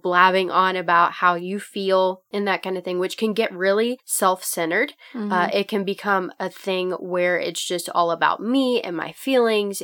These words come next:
Speaker 1: and how I was hurt by that or whatever, when, you know, maybe the root issue of why they offended me, if it was done on purpose or whatever, maybe we need to address that. And a lot of times you can't address that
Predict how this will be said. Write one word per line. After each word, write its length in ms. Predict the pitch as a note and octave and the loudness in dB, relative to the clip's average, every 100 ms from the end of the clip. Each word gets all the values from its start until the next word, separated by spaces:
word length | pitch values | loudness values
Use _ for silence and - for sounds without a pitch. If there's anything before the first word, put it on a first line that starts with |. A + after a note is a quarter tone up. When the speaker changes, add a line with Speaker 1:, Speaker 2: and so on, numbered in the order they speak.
| - | -8
Speaker 1:
and 520 | F3 E3 D#3 G#3+ - | -4 -2 -2 -4 -10
how 260 | - F3+ E3+ | 0 2 6
I 140 | E3+ D#3+ | 6 6
was 220 | - - | 2 -6
hurt 340 | - C4+ C4 | 0 2 4
by 220 | A3 G#3+ G3+ | 6 4 6
that 440 | G3+ G3 G3 G3 | 8 10 10 8
or 160 | F3+ E3+ | 2 2
whatever, 600 | G3+ A3+ G#3 G3+ G3 - - - | 6 6 6 6 4 2 -10 -12
when, 440 | G3 G3+ F#3+ F#3 F3+ | 0 2 2 0 -4
you 180 | F#3+ | -4
know, 100 | F#3 | -2
maybe 500 | F3+ F#3+ D4 B3 G#3+ | 0 4 4 4 0
the 200 | G3 F#3 | -2 -2
root 300 | F3 G#3 C#4+ - | 0 -2 -2 -4
issue 500 | F#3+ - F#3+ F3 F3+ | -4 -4 -2 -2 0
of 240 | F3+ E3 | -2 -2
why 320 | E3+ G#3 B3+ | 4 6 6
they 220 | A3 F#3 | 4 2
offended 420 | E3+ - D#3+ D3+ - | 2 -2 -6 -4 -4
me, 440 | F#3 E3+ D#3+ F#3 | -2 -2 0 -2
if 120 | - | -4
it 140 | F#3+ F3 | -4 -2
was 240 | F3+ D#3+ | -4 -2
done 240 | F#3 F3+ | 0 2
on 180 | E3+ F3 | 2 0
purpose 540 | F3 B3 B3 A3 G#3 - | 0 -2 -2 -2 -4 -6
or 180 | F3 E3+ | -6 0
whatever, 540 | G#3 A3 G3 F#3+ F#3 F#3 | 4 6 6 4 2 2
maybe 240 | G#3+ C4+ | 2 2
we 180 | C4+ C4 | 0 -2
need 200 | A#3+ A3+ | -2 -2
to 120 | A3 | -4
address 380 | F3 F3 E3+ - | -2 -2 -4 -2
that. 380 | - A3+ - - | 2 2 2 -4
And 640 | G3 G3 F3+ F3 E3+ F3 - - _ - | -4 0 0 0 -2 -6 -10 -16 _ -4
a 80 | A3 | 2
lot 240 | A3 D4 | 6 6
of 80 | F4+ | 4
times 320 | - A#3+ G3 | 0 -2 -2
you 100 | G#3+ | -6
can't 400 | - - G#3+ G3+ | -8 -4 -2 -2
address 420 | F#3 F3 F3+ F3+ - | -4 0 2 0 0
that 260 | F3 E3 | 2 2